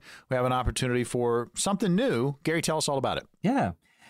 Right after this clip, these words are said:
Speaker 2: So I, I'll ask all the callers, that, or listeners out there, are you open to a twenty-minute phone call or Zoom call with me? That's what we're doing because, folks, here, we think you got one shot at retirement. I just wanna make sure you do it right.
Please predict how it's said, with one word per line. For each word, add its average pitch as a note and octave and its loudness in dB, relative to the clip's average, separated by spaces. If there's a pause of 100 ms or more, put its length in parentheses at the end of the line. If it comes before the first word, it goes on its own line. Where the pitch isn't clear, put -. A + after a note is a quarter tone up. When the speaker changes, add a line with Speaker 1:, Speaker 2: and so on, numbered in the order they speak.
(140)
Speaker 2:
So F3+ 0
I, E3+ 2
I'll G3 2
ask D3+ 2
all C3 2
the B2+ -2
callers, D3+ 2
that, A#2 2
or A2+ 2
listeners E3+ 0
out A2+ 0
there, A#2+ 2
are A#2+ 2
you C#3 2
open F3 0
to C#3 0
a A#2+ 0
twenty-minute E3 0
phone C3+ 0
call C3 0
or A#2 0
Zoom A#2+ 0
call G2 0
with F2+ -2
me? D#2+ -2 (260)
That's G3+ 0
what G3+ 2
we're C#3+ 2
doing B2 0
because, B2 0
folks, F#3 0
here, G#2+ -2 (140)
we D3+ 0
think F3+ -4
you D#3 2
got A2+ 0
one C3+ 0
shot E3+ 0
at D#3+ 2
retirement. C#3 -2
I A2+ 0
just A#3 -4
wanna F3+ 0
make C#3 0
sure D3 -2
you B2 0
do C3 2
it A2+ 2
right. G#2 0